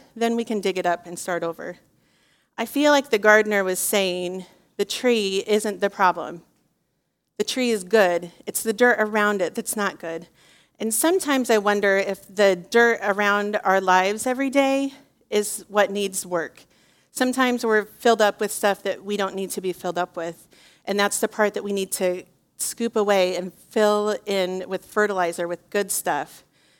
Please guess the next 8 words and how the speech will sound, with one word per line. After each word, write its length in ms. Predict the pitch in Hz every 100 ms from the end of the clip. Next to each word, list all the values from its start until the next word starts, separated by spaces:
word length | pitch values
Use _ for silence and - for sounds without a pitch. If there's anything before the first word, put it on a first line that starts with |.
| _ _
so 180 | - 202
that 160 | 196
God's 380 | 185 185 185 185
breath 580 | - 196 185 185 - - _ _
and, 500 | 185 185 180 170 160 - _ -
um, 380 | 180 165 165 165
nourishing 520 | 185 196 190 - 196 185
waters 580 | 170 175 175 175 -